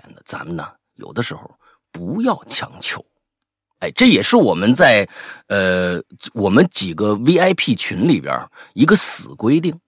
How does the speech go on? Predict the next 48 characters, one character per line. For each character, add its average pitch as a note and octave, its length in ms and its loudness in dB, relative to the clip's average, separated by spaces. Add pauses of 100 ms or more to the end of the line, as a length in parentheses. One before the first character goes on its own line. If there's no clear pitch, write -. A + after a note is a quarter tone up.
(560)
呃， A2+ 100 0
最 G3 160 4
后 F#3 80 6
变 D#3 180 4
成 B2+ 80 4
了 D3 80 6
一 - 20 -2
个 F3 60 2
死 - 220 -2
规 A2+ 160 -2
定 A2+ 160 0
了， - 60 -10
因 G#3 180 4
为 A3+ 120 4 (240)
我 - 80 -6
们 G#2+ 140 0
发 G3+ 240 0
现 D3 240 2 (160)
有 G3+ 140 6
很 - 200 -2
多 A#2 140 -2
人 A3+ 260 6 (120)
充 B3+ 200 4
满 D2 140 -2
了， G2 80 -6
嗯， F#2 420 -6 (440)
一 E3 180 -4
些， G3+ 180 2
一 F#3 140 -2
些 A3 100 0
非 A#3 240 -2
常 E3+ 160 0
世 F3 360 2
俗 G2 360 -2
的、 A2 80 -2
一 C#3+ 120 0
些 F#3+ 100 4
俗 - 240 -2
不 F#3+ 100 -4
可 - 220 0
耐 G3 340 0
的 - 80 -6
一 F2+ 160 -6
些， F#2+ 240 -6
一 F#2+ 120 -6
些 G2+ 160 -2
想 G2 320 -6
法， D2+ 200 -6